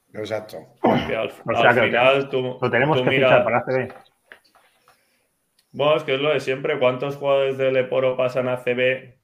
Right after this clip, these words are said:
Speaker 2: que no sea subiendo con su equipo? O incluso lo comentábamos el otro día, y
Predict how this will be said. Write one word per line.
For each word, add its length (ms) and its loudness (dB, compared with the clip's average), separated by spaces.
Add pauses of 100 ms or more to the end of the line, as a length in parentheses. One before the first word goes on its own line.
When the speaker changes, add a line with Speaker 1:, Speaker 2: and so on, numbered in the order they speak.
(140)
Speaker 2:
que 140 0
no 160 0
sea 220 0
subiendo 420 -4
con 180 -6
su 120 -10
equipo? 500 -10 (920)
O 100 2
incluso 400 0
lo 120 2
comentábamos 680 0
el 100 -4
otro 260 -2
día, 460 -2 (180)
y 280 -10